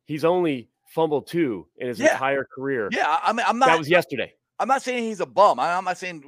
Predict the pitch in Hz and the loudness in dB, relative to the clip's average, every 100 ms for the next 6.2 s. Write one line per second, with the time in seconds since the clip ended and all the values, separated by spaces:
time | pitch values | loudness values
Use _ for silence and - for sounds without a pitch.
0 | 156 139 156 139 147 156 160 165 143 123 | -12 -10 -14 -14 _ -12 -10 -8 -6 -4
1 | 170 196 - 160 143 202 175 117 - 110 | 0 -2 -2 -4 -2 0 0 -4 -2 -4
2 | 120 147 147 - 151 208 190 - 202 185 | -4 -6 -10 -4 0 0 -2 -2 0 0
3 | 139 202 165 - 143 127 - 226 151 117 | 4 6 6 2 -12 -4 2 2 2 -4
4 | 117 113 143 - _ _ - 196 185 190 | 0 0 -2 -12 _ _ 0 4 4 4
5 | 202 - 156 131 82 147 185 190 254 160 | 2 0 -4 -4 -4 2 2 4 -2 -2
6 | 156 | -4